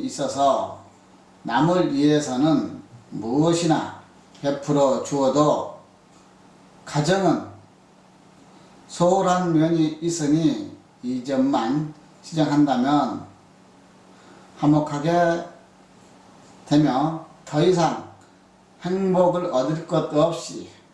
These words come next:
행복하게 지내게 됩니다. 또 이민생 범띠는 총명한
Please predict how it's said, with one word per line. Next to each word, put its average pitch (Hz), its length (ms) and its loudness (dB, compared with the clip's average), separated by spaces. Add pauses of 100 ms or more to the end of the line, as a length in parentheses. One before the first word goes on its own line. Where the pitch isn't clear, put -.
(220)
행복하게 135 840 -4 (360)
지내게 123 420 0 (340)
됩니다. 101 540 -8 (1500)
또 113 580 -4 (260)
이민생 175 880 0
범띠는 143 800 -2 (2250)
총명한 175 920 0